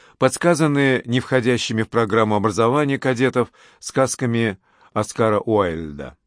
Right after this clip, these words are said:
Кадетский досуг свидетельствует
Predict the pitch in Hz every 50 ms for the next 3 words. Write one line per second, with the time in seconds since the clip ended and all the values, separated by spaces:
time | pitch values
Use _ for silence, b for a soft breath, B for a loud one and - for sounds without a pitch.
0 | _ _ _ _ _ _ _ _ _ _ B B B B B B B B B B
1 | B B B B B B B - 131 139 131 202 208 - - - 190 175 131 160
2 | 156 147 - - - 233 196 - - - - - - - 131 135 127 160 190 185
3 | 185 180 156 - - 170 165 160 147 - -